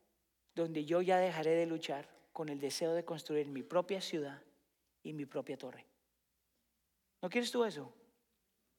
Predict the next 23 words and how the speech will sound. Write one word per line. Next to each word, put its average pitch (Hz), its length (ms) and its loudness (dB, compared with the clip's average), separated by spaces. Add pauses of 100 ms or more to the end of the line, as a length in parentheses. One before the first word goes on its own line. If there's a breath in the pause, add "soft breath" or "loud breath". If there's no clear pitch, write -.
(1300)
¿Sabías 196 320 6
tú 226 80 2
que 202 80 4
esa 220 120 4
es 220 40 6
la 208 80 8
razón, 185 400 4
parte 180 260 4
de 185 60 6
la 170 80 8
razón 180 220 0
por 180 80 4
la 165 80 4
que 160 80 -2
nosotros 165 340 -4
hacemos, 175 320 -2
participamos 165 600 -2
en 175 60 -6
co-, - 120 -8
participamos, 165 560 0 (160)
participamos 175 680 0
en 185 100 -4
comunión? 170 520 -4